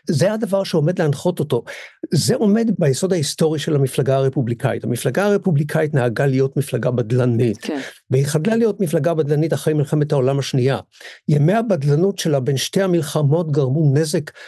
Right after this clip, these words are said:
Speaker 1: עצום ממדים לארצות הברית, לדמוקרטיות המערביות, לעולם. המפלגה הרפובליקנית מוצאת את עצמה חוזרת בימי טראמפ בפעם הראשונה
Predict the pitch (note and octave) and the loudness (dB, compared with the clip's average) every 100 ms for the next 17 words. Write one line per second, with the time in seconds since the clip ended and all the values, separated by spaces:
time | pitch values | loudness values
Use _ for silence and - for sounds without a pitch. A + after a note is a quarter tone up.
0 | - _ - - - A#3+ A3 G3 E3 D#3 | -20 _ -8 -4 0 2 4 4 2 2
1 | C#3+ B2+ A#2+ - C3+ B2+ F3 F3 D3+ A#2+ | 2 2 -2 -4 -2 2 2 0 0 -2
2 | B2 B2 D3 C#3 C#3+ C#3 C#3 C3 C3+ C#3 | 0 0 -2 -2 0 0 0 0 2 2
3 | E3+ D#3 B2 B2+ D#3 D#3+ D3 - - - | 2 0 0 2 2 0 -4 -12 -20 -20
4 | _ - D3+ D3 D#3 E3 G#3+ A3+ A3+ E3 | _ -2 0 2 0 0 0 0 0 -2
5 | D3 F3 F#3 F#3+ C3+ - F3+ F#3 E3+ E3 | -2 0 0 0 -2 0 -2 -2 -2 -4
6 | D#3 D3+ C#3+ - C#3 C#3+ F#3 C#3+ - C#3+ | -2 -2 0 0 0 2 2 0 -2 0
7 | B2+ D#3+ D3+ F3 F3 C3 C#3+ B2 - F#3+ | 2 2 0 0 0 0 -2 -4 0 0
8 | G3 A3+ F#3 F3+ C#3+ B2+ | 2 0 0 2 2 0